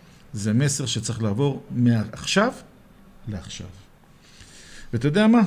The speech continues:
אמרתי לך שאני אפתיע אותך באיך אני הולך לפתוח את הפרק, ואחד הפרקים שאני עשיתי בפודקאסט שלי, נקרא האדם הוא לב העסקה.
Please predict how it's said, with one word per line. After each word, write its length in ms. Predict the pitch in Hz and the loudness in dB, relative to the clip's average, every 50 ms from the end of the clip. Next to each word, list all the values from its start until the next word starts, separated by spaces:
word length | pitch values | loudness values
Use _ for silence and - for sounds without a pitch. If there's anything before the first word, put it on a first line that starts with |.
| 156 | 4
אמרתי 240 | 131 139 156 160 175 | 2 0 0 0 0
לך 100 | 139 143 | -2 0
שאני 260 | - 143 127 120 120 | 2 4 6 6 6
אפתיע 280 | 113 113 - - 175 165 | 6 4 2 2 2 2
אותך 160 | 139 113 - | 2 0 0
באיך 300 | 127 117 131 143 143 147 | 0 2 2 0 2 2
אני 120 | 135 120 | 4 4
הולך 220 | 117 123 131 127 123 | 4 4 2 0 -2
לפתוח 420 | 117 113 - - 143 139 135 - | -2 -4 -2 -4 -4 -4 -4 -4
את 140 | 117 117 - | -8 -8 -8
הפרק, 460 | 104 110 - 139 151 135 117 110 107 - - - - - - - - - - - - - - - - - - - - - - - - - - - 110 | -10 -8 -6 -6 -4 0 0 2 2 2 0 0 -2 -6 -8 -8 -10 -10 -10 -12 -14 -14 -16 -18 -18 -16 -14 -12 -12 -12 -12 -12 -14 -14 -12 -12 -12
ואחד 1400 | 92 92 95 95 95 107 104 101 101 101 101 104 104 - - - - - - - - - - - - 151 160 160 | -10 -10 -8 -4 -2 0 0 2 2 2 0 0 -2 -8 -14 -20 -20 -20 -20 -20 -18 -14 -10 -2 0 0 2 2
הפרקים 440 | 190 190 - 123 113 117 - 165 160 | 0 -2 0 -2 -2 0 0 0 0
שאני 300 | - - 127 110 123 139 | 0 2 2 2 2 2
עשיתי 360 | 123 117 - 143 - - 131 | 2 0 -2 -2 -2 -2 -4
בפודקאסט 600 | 104 104 87 - 127 143 147 143 - 135 - - | -4 -4 -4 -4 -4 -4 -4 -4 -6 -6 -6 -6
שלי, 380 | - - 95 90 95 92 90 117 117 - - - - - - - _ _ _ _ - - - - _ _ _ - - - - - - - | -6 -6 -6 -4 -4 -6 -6 -8 -10 -12 -16 -20 -20 -20 -20 -20 _ _ _ _ -20 -20 -20 -20 _ _ _ -20 -20 -20 -20 -14 -6 0
נקרא 540 | 123 120 113 110 113 131 131 147 160 160 - | 2 4 4 4 2 0 0 0 0 0 0
האדם 460 | - 110 104 98 98 98 104 143 147 143 | 2 2 2 2 2 2 0 0 2 2
הוא 140 | 127 117 | 2 2
לב 240 | 101 101 104 95 98 | 2 0 0 -2 -4
העסקה. 380 | 98 90 85 - - - - | -6 -6 -8 -10 -12 -14 -14